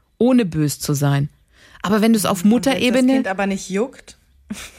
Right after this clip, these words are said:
Speaker 1: Ich glaube, dann würde ich's noch zwei, dreimal sagen, so dass die Mutter irgendwann wach wird.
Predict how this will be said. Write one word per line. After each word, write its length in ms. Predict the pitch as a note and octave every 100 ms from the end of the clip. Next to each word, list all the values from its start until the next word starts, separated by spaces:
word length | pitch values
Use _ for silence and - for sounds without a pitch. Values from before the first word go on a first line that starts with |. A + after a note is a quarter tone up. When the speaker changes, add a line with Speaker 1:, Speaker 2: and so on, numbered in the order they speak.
| _ _ _ -
Speaker 1:
Ich 140 | G3
glaube, 220 | A3+ A#3
dann 160 | B3+ A3
würde 100 | A#3
ich's 120 | -
noch 120 | G#3
zwei, 220 | - G#3
dreimal 400 | G3 F#3 E3+ D3+
sagen, 420 | D3 D3+ F3 B3 C#4
so 140 | A3+
dass 160 | G#3+ G#3
die 100 | G#3
Mutter 320 | A#3 B3+ G3
irgendwann 400 | D#3+ D#3 D#3+ D3+
wach 220 | D#3 -
wird. 260 | D3 C3+